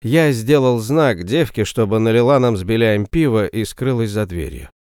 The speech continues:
«Важный разговор есть, Бермята родич».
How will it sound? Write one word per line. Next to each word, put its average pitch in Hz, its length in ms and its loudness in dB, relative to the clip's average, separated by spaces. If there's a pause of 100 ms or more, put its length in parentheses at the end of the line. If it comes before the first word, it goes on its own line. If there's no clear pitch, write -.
(680)
«Важный 143 520 2
разговор 139 520 2
есть, 147 480 -2
Бермята 120 500 2
родич». 87 520 -4